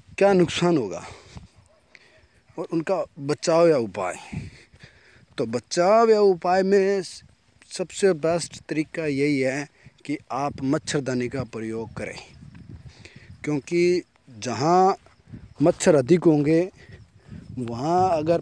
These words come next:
पशुओं को मच्छर खाएंगे तो मलेरिया, डेंगू होने की शिकायत अधिक रहेंगी, क्योंकि वही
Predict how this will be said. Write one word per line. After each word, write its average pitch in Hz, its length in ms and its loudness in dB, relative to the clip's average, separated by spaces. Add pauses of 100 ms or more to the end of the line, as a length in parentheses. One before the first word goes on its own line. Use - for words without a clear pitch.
(100)
पशुओं 170 460 2
को 160 180 2
मच्छर 156 400 2
खाएंगे 156 680 0 (520)
तो 156 140 2 (120)
मलेरिया, 147 920 4
डेंगू 139 520 0
होने 131 280 -2
की 147 160 -2
शिकायत 135 480 -6
अधिक 123 340 -4
रहेंगी, 123 360 -6 (480)
क्योंकि 143 320 -2
वही 143 760 2